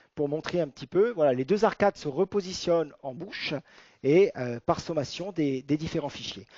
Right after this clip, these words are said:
Je complète systématiquement mes enregistrements à droite et à gauche, même en arcade,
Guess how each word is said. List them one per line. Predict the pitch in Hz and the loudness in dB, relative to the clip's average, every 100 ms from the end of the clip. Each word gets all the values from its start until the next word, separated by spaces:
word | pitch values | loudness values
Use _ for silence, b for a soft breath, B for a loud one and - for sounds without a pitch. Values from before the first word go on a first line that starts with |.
| B | B
Je | - 165 | -6 -2
complète | 208 196 226 | 2 4 4
systématiquement | - - - 220 208 202 196 202 | 2 -6 -2 0 0 -4 -2 -2
mes | 156 151 | 0 -2
enregistrements | 147 131 135 - 151 165 196 233 - | -4 -6 -10 -10 -8 -2 -2 -4 0
à | 185 | 2
droite | 160 151 190 - _ | 2 4 2 2 _
et | 214 | 4
à | 202 | 6
gauche, | 160 139 117 - | 6 -2 -6 -6
même | 147 185 | 0 2
en | 175 | 2
arcade, | 165 - 170 156 | -2 0 2 2